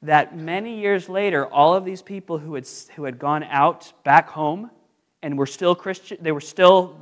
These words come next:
disciples, they're following the Lord, but they're, they've left, they heard that now the people in Jerusalem needed some help.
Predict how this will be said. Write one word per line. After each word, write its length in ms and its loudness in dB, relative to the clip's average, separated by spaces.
disciples, 560 0
they're 80 -8
following 340 2
the 80 -4
Lord, 240 2
but 100 -10
they're, 200 -2
they've 180 -8
left, 300 2
they 160 2
heard 280 -2
that 140 -10
now 240 -4
the 100 -6
people 320 -16
in 100 -14
Jerusalem 600 -12
needed 240 -12
some 160 -18
help. 280 -14